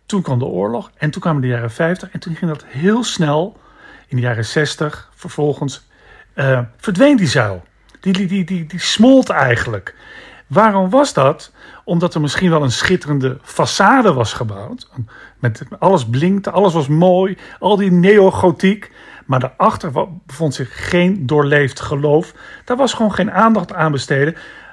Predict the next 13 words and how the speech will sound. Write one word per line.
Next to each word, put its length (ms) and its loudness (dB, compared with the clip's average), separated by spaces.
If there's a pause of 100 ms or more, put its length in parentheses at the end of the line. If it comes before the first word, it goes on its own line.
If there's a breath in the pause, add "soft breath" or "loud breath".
(440 loud breath)
Misschien 340 0
had 260 -2
men 140 0
wel 160 0
te 120 -6
veel 240 -2
haast 640 0 (200 soft breath)
om 160 2
die 120 0
zuil 400 2
op 160 -4
te 120 -10
bouwen. 360 -6